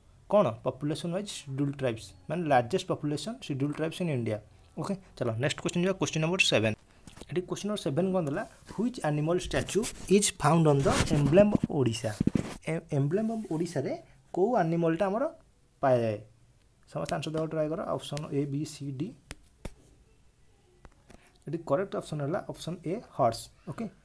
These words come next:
ଯଦି ତ-, ଯଦି ତମମାନଙ୍କୁ ଭିଡ଼ିଓ ଟିକେ ସ୍ପିଡ୍ ଲାଗୁଛି, ତାହେଲେ ତମେ ଭିଡ଼ିଓର, ଅ, ପ୍ଲେ,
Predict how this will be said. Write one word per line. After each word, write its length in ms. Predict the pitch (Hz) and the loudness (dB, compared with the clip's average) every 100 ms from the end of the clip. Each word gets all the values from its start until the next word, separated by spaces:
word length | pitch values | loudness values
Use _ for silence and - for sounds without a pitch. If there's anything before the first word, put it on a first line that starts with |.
| _ - | _ -4
ଯଦି 120 | 196 | -4
ତ-, 240 | 220 220 - | -2 -10 -10
ଯଦି 240 | 139 165 214 | -6 -4 0
ତମମାନଙ୍କୁ 440 | 190 196 202 208 | 2 2 2 2
ଭିଡ଼ିଓ 340 | 165 147 165 | 6 8 8
ଟିକେ 300 | 190 180 208 - - - | 6 2 -2 -4 -14 -8
ସ୍ପିଡ୍ 440 | - - 170 190 156 | -6 -4 2 2 4
ଲାଗୁଛି, 300 | 143 127 220 | 4 2 0
ତାହେଲେ 200 | 185 175 - | 2 2 0
ତମେ 260 | 160 170 208 - - - | 2 2 2 -2 -14 0
ଭିଡ଼ିଓର, 300 | 143 165 175 | 8 12 12
ଅ, 540 | 185 143 123 120 113 | 12 12 12 10 8
ପ୍ଲେ, 400 | - 143 151 165 | 8 8 10 8